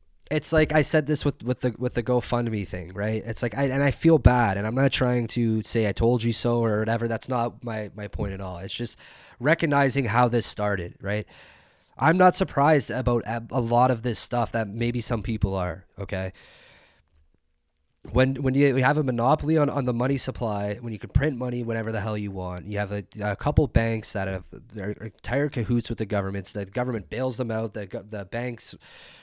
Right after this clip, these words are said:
you know, control everybody's bank accounts pretty much. The government won't allow, you know, small private banks to open, obviously,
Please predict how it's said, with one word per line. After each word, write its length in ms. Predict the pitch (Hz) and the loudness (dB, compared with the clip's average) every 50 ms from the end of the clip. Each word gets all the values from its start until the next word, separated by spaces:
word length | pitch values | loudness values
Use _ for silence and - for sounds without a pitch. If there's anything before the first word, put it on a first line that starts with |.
| - - | -10 -4
you 80 | 120 117 | -2 -2
know, 200 | 110 107 101 - - - - - - - - - - - - - - _ - - - - - - - - - - - - - - - | 0 0 -2 -6 -10 -18 -20 -20 -20 -20 -20 -20 -20 -20 -20 -20 -20 _ -18 -14 -10 -10 -10 -10 -12 -10 -8 -8 -8 -8 -10 -10 -6
control 340 | - - - - 156 165 156 | -6 -4 0 2 4 6 6
everybody's 460 | 147 135 151 143 127 143 135 123 104 | 6 6 6 4 4 4 2 2 2
bank 260 | - 110 123 127 113 | 2 0 0 0 -2
accounts 360 | 120 - - 98 95 92 - | -4 -2 -2 -2 -2 -2 -4
pretty 180 | - - 95 95 | -4 -6 -4 -4
much. 260 | 92 90 98 - - | -4 -4 -4 -4 -4
The 180 | - 127 131 127 | -2 0 2 4
government 340 | 113 135 151 170 180 175 151 | 4 4 4 6 6 6 6
won't 200 | 120 127 139 139 | 8 8 8 8
allow, 500 | 127 113 107 107 110 110 110 107 95 - - | 6 6 6 4 4 4 4 2 2 -2 -4
you 140 | 139 131 | -4 -4
know, 60 | 110 101 | -2 -2
small 400 | - - - - 104 104 107 101 | -2 -2 0 2 4 4 8 10
private 440 | - - 101 95 95 92 98 92 | 10 10 10 8 0 -2 -4 -4
banks 300 | - 90 87 90 87 - | -4 -4 -4 -4 -4 -4
to 80 | - 101 | -4 -2
open, 340 | 92 90 87 82 - 87 87 | -2 -2 -4 -6 -6 -6 -6
obviously, 680 | 85 82 85 85 80 82 - - - 85 90 95 - | -6 -8 -8 -6 -8 -8 -6 -6 -6 -6 -6 -6 -8